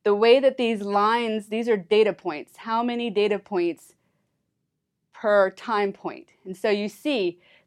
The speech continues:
there's this really kind of propensity to measure at seven and fourteen. Well, why do we do seven and fourteen? Well, just one week and two weeks is kinda easy to talk about, and it's really sort of historical, sort of an artifact.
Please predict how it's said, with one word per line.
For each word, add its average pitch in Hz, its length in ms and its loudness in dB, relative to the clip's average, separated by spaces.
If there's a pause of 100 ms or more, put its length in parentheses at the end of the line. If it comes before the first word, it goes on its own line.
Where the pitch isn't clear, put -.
there's 202 160 0
this 214 180 -2
really 247 320 0
kind 226 300 -4
of 196 260 -2 (320)
propensity 220 720 -2
to 185 240 0
measure 196 360 0
at 135 140 -4
seven 208 320 4
and 190 160 -2
fourteen. 170 560 -8 (300)
Well, 240 120 2
why 285 180 8
do 320 60 0
we 294 120 0
do 254 100 -2
seven 202 320 0
and 170 100 -4
fourteen? 147 480 -10
Well, 277 360 4
just 254 220 -6
one 247 200 0
week 247 160 -4
and 196 160 -8
two 247 160 -6
weeks 190 260 0
is 175 100 -10
kinda 185 220 -4
easy 185 280 -8
to 170 100 -6
talk 175 320 -2
about, 139 340 -6 (360)
and 208 100 0
it's 226 160 -4
really 320 300 2
sort 262 180 0
of 226 80 0
historical, 202 920 -2
sort 180 240 -6
of 160 60 -8
an - 40 -12
artifact. 180 600 -2